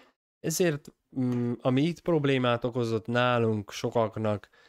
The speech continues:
az az, hogy én azt állítottam, vagy mondtam, hogy ezt nem lehet egyedül járni, mint hogy ez így is van.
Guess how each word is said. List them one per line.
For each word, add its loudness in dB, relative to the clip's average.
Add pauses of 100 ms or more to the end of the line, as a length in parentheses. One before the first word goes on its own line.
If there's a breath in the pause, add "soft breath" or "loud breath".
(500)
az 0
az, 0 (160)
hogy 0 (560)
én 0
azt -2
állítottam, -2
vagy -2
mondtam, -2
hogy -4
ezt -8
nem -2
lehet -4
egyedül -6
járni, -2
mint -6
hogy -6
ez -10
így -2
is -10
van. -10